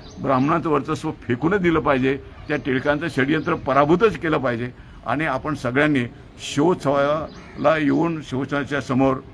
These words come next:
म्हणजे सामील झाला पाहिजे, शिव-, शिवबांच्या समोर नतमस्तक झालं पाहिजे. एवढंच मी आपणासमोर, अ, एवढं सांगतो आणि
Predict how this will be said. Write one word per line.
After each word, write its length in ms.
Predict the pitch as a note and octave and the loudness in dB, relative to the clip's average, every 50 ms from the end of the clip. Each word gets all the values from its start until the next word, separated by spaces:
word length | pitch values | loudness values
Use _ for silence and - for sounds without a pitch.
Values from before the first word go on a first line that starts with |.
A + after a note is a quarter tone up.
| - - - - | -20 -18 -12 -10
म्हणजे 120 | A#2 A2+ | -8 -6
सामील 320 | - - G#2 B2+ D#3+ F3+ F3 | -4 -2 2 2 4 4 6
झाला 220 | F3 D3+ D3+ D#3+ | 6 6 6 4
पाहिजे, 440 | D3 C#3 C3+ C#3 C#3+ C3+ C#3+ C3 C3+ C3+ - - - - - - - | 4 2 0 0 0 -2 -2 -4 -6 -10 -14 -20 -20 -20 -12 -4 0
शिव-, 340 | C#3 C3+ C#3 C#3+ D3 C#3+ C3 | 2 4 4 4 2 2 -2
शिवबांच्या 460 | B2+ C3 C3 C3 D3 D3 C#3 C#3+ C#3+ | -2 -2 0 0 0 0 0 -2 -4
समोर 320 | - C#3+ C3+ C#3+ C#3+ C3 C3+ C#3 - | -2 0 0 0 0 0 -2 -4 -6
नतमस्तक 480 | A#2 A#2+ A#2+ A#2+ B2+ A#2+ D#3 D#3+ - G3 | -6 -6 -4 -4 -4 -4 -4 -2 -2 -4
झालं 280 | F#3+ D#3 B2+ A#2+ A#2+ A2 | -2 0 0 0 0 0
पाहिजे. 340 | A#2 C3 G#2+ G#2+ G#2+ A2 A2 - - - - - - | -2 -2 -4 -4 -6 -8 -10 -12 -18 -20 -18 -10 -4
एवढंच 300 | - A#2 B2+ D3+ F3 D#3+ | 0 2 4 4 2 2
मी 120 | D3 C#3+ C#3+ | 0 0 0
आपणासमोर, 560 | B2+ A#2+ B2 B2+ B2+ A#2 - B2 B2 B2 B2+ C3+ C#3 C3+ - - - - - - | 0 0 -2 -2 -2 -2 -4 -4 -4 -4 -6 -8 -10 -14 -18 -18 -18 -16 -10 -6
अ, 220 | A2 A2 A2+ A#2 | -4 -2 -2 -2
एवढं 220 | A#2+ B2+ B2+ C3 C#3 | -2 -2 -4 -4 -4
सांगतो 400 | - - A2+ C#3 - - E3 F3 | -4 -4 -6 -6 -4 -4 -4 -2
आणि 260 | D#3+ D3+ C#3+ D3+ | -2 -2 -2 -2